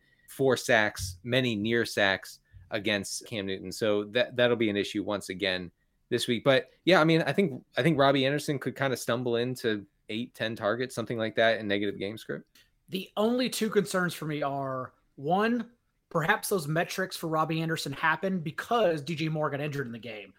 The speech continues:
Speaker 2: And so he was the only one to throw to. And then also for Cam Newton, like, we got away with one last week and him getting there with a rushing touchdown. Having said that, they've already said they're going to mix in Sam Darnold, who's returning to
Speaker 1: Ugh,
Speaker 2: this game,
Speaker 1: yeah.
Speaker 2: to some capacity.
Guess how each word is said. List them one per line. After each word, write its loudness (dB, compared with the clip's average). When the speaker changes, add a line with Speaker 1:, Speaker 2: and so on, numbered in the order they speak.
Speaker 2:
And -8
so 2
he 0
was -2
the 2
only 0
one -2
to -4
throw -2
to. -10
And 2
then 2
also 2
for -6
Cam 0
Newton, -2
like, -4
we 2
got 8
away 4
with 0
one -2
last -2
week -4
and -2
him -2
getting 0
there 2
with -2
a -6
rushing -8
touchdown. -4
Having 0
said 2
that, -2
they've 2
already 6
said -2
they're 2
going -2
to -6
mix -6
in -2
Sam -4
Darnold, -2
who's -4
returning -2
to 0
Speaker 1:
Ugh, -2
Speaker 2:
this -6
game, -4
Speaker 1:
yeah. -16
Speaker 2:
to -2
some 4
capacity. 0